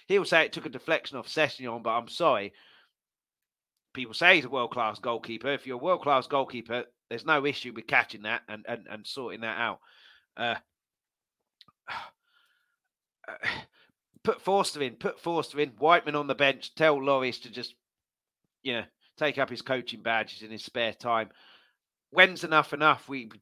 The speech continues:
desperately need a new goalkeeper now. And the defence is nervous 'cause they've got Lloris behind them.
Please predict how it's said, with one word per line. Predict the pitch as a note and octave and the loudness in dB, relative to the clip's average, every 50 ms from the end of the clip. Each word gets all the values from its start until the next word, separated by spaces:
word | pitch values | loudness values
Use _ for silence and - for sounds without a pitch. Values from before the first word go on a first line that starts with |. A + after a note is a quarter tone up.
| _ - | _ 2
desperately | F3+ F3 E3 - - D#3 C3+ B2+ C3 | 2 2 2 2 -4 -10 -10 -8 -6
need | C3+ C3+ A#2+ | -6 -6 -6
a | A#2+ A#2+ | -6 -10
new | B2+ B2 G#2+ | -10 -8 -4
goalkeeper | A#2+ A#2 A#2 A2+ - A#2 G#2+ G#2+ | -2 -2 -2 -2 -4 -8 -10 -6
now. | G#2+ G#2+ G2+ - - - - - - - | -6 -6 -6 -6 -10 -20 -20 -10 -2 2
And | B2+ C3 C3 B2 - - _ _ _ _ _ _ _ _ _ _ _ _ _ _ _ _ _ _ _ | 2 2 2 0 -8 -18 _ _ _ _ _ _ _ _ _ _ _ _ _ _ _ _ _ _ _
the | - C#3 | -14 -12
defence | C3+ - - G3 G#3+ A3+ G3+ - - F3+ | -4 4 6 8 8 8 6 0 -4 -4
is | F3 - | -2 2
nervous | F3+ F3+ F3+ F3+ F3+ G3 - | 4 4 6 6 4 2 -2
'cause | - - | -4 -2
they've | C#3+ D#3 D3 | 0 0 2
got | B2 E3+ A2 | 2 0 2
Lloris | C#3 D#3 D#3+ D#3+ D3+ - | 2 2 2 2 0 -2
behind | - C#3 C3+ D#3 D#3+ D#3 E3 | 0 2 4 6 4 4 2
them. | F3 | -4